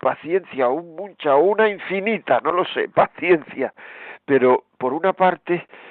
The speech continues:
los hijos no maduran a base de voces, no maduran a base de, de,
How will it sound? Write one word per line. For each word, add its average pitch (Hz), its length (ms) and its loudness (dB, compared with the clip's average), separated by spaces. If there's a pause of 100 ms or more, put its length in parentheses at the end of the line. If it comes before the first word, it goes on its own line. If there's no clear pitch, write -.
(400)
los 123 260 -6
hijos 165 260 0
no 143 140 -8
maduran 135 760 0
a 131 120 2
base 131 320 0
de 120 100 -4
voces, - 420 -4 (1500)
no 135 220 -4
maduran 147 640 2 (140)
a 131 120 -2
base 139 400 2
de, 131 460 0
de, 117 400 -6